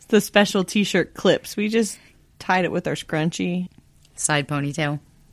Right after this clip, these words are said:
Speaker 1: Yeah. I had the wave, but I feel like the wave was more, like, ninety, like, early
Speaker 2: God,
Speaker 1: nineties.
Speaker 2: I would give anything to see my, like, elementary <laughs> yearbook again, because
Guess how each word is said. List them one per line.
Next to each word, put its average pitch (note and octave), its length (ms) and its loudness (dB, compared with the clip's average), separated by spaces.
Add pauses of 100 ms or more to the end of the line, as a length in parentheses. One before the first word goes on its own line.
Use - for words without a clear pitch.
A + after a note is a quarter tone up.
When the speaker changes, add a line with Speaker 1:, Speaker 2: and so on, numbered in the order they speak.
Speaker 1:
Yeah. D#3 480 0 (880)
I D#3+ 40 -8
had B3+ 220 4
the D#4 100 10
wave, E3+ 400 4 (240)
but B3+ 80 8
I C#4 60 12
feel E4 120 8
like E4 160 8
the C#4 100 8
wave A3+ 300 10
was A3+ 180 6
more, F#3 280 8
like, D#3+ 320 2 (320)
ninety, D3 580 -2
like, C#3+ 240 -6
early C#3+ 160 -2
Speaker 2:
God, F3+ 80 0
Speaker 1:
nineties. G3+ 460 6
Speaker 2:
I G#3 80 6
would A3+ 180 2
give G3 160 -2
anything F3+ 460 -2
to E3 100 -6
see D#3+ 600 0 (100)
my, D#3 800 2
like, D#3+ 300 -2
elementary D#3 840 0 (340)
<laughs> - 880 -4
yearbook F3+ 640 4
again, E3+ 480 4
because E3+ 540 2